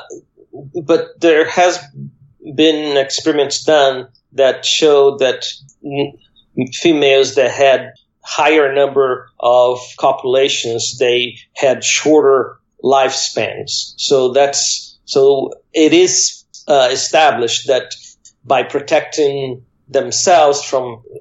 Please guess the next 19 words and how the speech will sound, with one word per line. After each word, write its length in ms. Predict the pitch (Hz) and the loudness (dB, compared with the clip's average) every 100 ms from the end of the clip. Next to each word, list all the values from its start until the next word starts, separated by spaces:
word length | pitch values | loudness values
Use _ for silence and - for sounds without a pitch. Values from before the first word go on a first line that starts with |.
| _ | _
mating 420 | 139 139 139 123 | -2 2 2 -2
too 160 | - 185 | 0 2
many 220 | 156 135 | 2 0
times, 420 | 123 120 117 113 - - | 0 -2 -2 -6 -14 -4
the 80 | 131 | -4
females 520 | - 151 135 127 - | 0 -2 2 0 0
can 140 | - 127 | -2 0
live 320 | 135 165 135 | 2 2 2
long, 400 | 127 120 117 117 _ _ _ | 0 0 0 -8 _ _ _
longer 680 | 127 147 135 127 123 117 - - | -2 0 0 0 0 -2 -10 -8
and 420 | 131 127 127 131 127 - - - | -4 -2 -4 -6 -10 -18 -18 -4
therefore 500 | 135 135 - 135 131 | 0 0 0 0 2
reproduce 880 | 123 120 131 117 120 117 - - - - | 2 -2 -4 -2 0 0 -4 -6 -16 -2
for 100 | 131 | 0
a 60 | |
long 340 | 120 123 113 - _ _ | 2 0 -4 -12 _ _
period 380 | 135 123 113 110 | 2 4 2 2
of 160 | 107 | -2
time. 280 | - 113 107 | -2 -4 -4